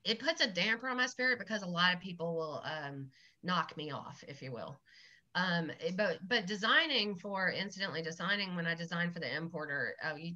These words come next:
do you think, if you think you're knocked off bad here in the United States by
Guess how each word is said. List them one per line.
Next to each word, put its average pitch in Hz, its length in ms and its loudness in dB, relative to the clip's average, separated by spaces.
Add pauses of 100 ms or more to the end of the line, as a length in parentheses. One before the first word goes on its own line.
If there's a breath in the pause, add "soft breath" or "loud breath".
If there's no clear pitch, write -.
(120)
do 196 120 -10
you 190 160 -6
think, 190 260 -6
if 160 300 -2
you 208 100 -4
think 240 220 -2
you're 208 80 -4
knocked 180 260 0
off 165 220 -2
bad 156 360 2
here 170 220 -4
in 165 80 -2
the 165 80 -6
United 151 300 -6
States 156 260 -6
by 147 160 -2